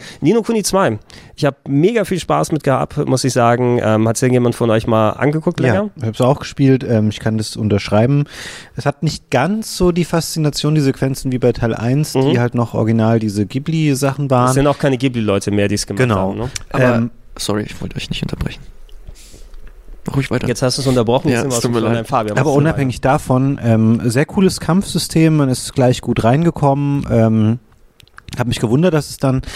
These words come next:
Speaker 2: es hat so einen sehr großen Scope dann später, so mit dem
Speaker 1: Mhm.
Speaker 2: ganzen, dieses Stadt-, äh, Verwaltungsspiel, die ganze Oberwelt-Sache, was man da alles machen kann, diese Strategiekämpfe, die
Speaker 1: Mhm.
Speaker 2: es dann noch, äh, obendrauf gibt. Ich hab's auch leider,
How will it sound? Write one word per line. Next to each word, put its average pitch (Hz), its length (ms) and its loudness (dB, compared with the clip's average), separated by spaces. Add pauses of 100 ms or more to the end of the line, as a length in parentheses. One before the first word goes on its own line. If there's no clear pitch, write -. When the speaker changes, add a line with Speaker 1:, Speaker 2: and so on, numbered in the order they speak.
(140)
Speaker 2:
es - 60 -8
hat - 80 -12
so 135 60 2
einen 123 80 2
sehr 127 140 2
großen 143 340 -4
Scope 135 460 0
dann 170 140 0
später, 151 360 2
so 131 100 2
mit 131 140 4
dem 120 100 2
Speaker 1:
Mhm. 120 40 2
Speaker 2:
ganzen, 123 340 -2
dieses 110 380 2
Stadt-, - 500 -4
äh, 127 340 2
Verwaltungsspiel, 123 1300 2
die 107 140 -2
ganze 107 400 2
Oberwelt-Sache, 117 1200 0
was 127 160 0
man 135 100 4
da 127 60 4
alles 120 180 -2
machen 135 180 0
kann, 127 140 0
diese 117 160 -2
Strategiekämpfe, 120 840 -2
die 110 120 0
Speaker 1:
Mhm. 113 40 6
Speaker 2:
es 127 100 2
dann 120 100 2
noch, 117 260 0
äh, 113 240 2
obendrauf 113 560 4
gibt. 131 200 -4
Ich - 60 -4
hab's - 160 -4
auch 117 160 -4
leider, 127 400 4